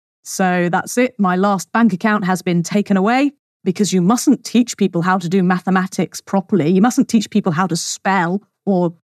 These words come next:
have beautiful handwriting and, you know, hold a pen, write things that other people might want to read. Oh, no, no, no. Off to jail you go.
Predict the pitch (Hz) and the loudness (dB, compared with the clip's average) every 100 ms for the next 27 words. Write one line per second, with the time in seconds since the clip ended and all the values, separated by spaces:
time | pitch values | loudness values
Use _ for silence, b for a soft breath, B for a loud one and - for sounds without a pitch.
0 | _ - 202 - 185 202 185 190 165 196 | _ -4 -4 -2 0 2 0 -2 0 2
1 | 202 175 165 - 190 196 165 185 175 165 | 2 0 -2 0 2 2 0 -2 -2 0
2 | 196 190 - 214 190 208 _ _ _ _ | -2 -2 -2 -2 0 -2 _ _ _ _
3 | 190 214 - 202 180 190 175 190 202 196 | -2 -2 -4 -2 2 0 0 -4 -2 -2
4 | - 190 185 190 190 190 196 208 180 262 | 0 0 0 -2 -4 -2 2 2 2 4
5 | 233 202 196 190 170 185 160 _ _ - | 4 4 2 2 0 0 -2 _ _ -8
6 | - - 170 202 208 190 196 175 220 247 | -8 -4 -2 2 2 4 2 2 2 2
7 | 180 | 0